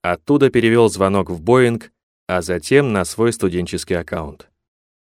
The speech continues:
Мы запросто попали в систему районного суда. Все имена пользователей и пароли там были открыты, поэтому мы даже не думали об угрозе. Другими словами, разленились. Именно мой прямой звонок позволил им вычислить мой адрес,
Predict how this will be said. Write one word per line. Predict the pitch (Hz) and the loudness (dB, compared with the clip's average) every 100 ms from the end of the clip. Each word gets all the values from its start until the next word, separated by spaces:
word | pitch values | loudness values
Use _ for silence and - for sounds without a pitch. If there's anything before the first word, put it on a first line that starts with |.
| _ - | _ -6
Мы | 110 117 | -2 -2
запросто | 98 135 - 92 98 | 0 -2 -2 -4 -4
попали | 95 92 101 90 | -4 -2 0 0
в | - | -4
систему | 101 - 104 92 | -8 -2 -2 0
районного | 92 95 87 87 | -2 -2 -4 -6
суда. | 85 110 120 90 - _ _ _ _ _ | -4 -2 0 0 -4 _ _ _ _ _
Все | - - 147 | -10 -2 0
имена | 123 110 117 98 | 0 0 -2 0
пользователей | 120 110 95 90 87 87 | 2 2 2 -4 -4 -6
и | |
пароли | 82 92 107 95 | -2 0 2 0
там | 85 95 92 | -2 -2 -2
были | 95 95 | -2 0
открыты, | 95 - 147 147 85 - _ - | -2 0 -2 0 -6 -8 _ -8
поэтому | 98 113 107 95 87 | -2 0 -2 -4 -2
мы | 90 92 | -2 -2
даже | 90 92 92 | 0 0 0
не | 95 98 | -2 0
думали | 127 101 85 | 0 0 -4
об | 78 92 | -4 -2
угрозе. | 101 131 92 78 _ _ _ _ _ _ | 2 2 2 -8 _ _ _ _ _ _
Другими | 107 113 151 147 151 | -10 0 0 2 0
словами, | 120 123 131 135 120 98 87 _ _ _ 113 | 0 0 2 2 2 0 -4 _ _ _ -2
разленились. | 135 101 98 90 80 - - _ _ - | -2 0 -2 -2 -6 -12 -16 _ _ -2
Именно | 147 135 127 123 117 | 0 0 0 0 2
мой | 123 117 | 2 2
прямой | 113 113 117 113 | 0 0 2 0
звонок | 98 113 123 131 - | 0 0 2 0 0
позволил | 90 85 92 85 85 | -6 -2 -2 -2 -4
им | 85 | -2
вычислить | 98 98 87 90 95 | -2 -2 -4 -6 -4
мой | 92 92 | -6 -2
адрес, | - 120 85 - - | -2 -2 -2 -8 -14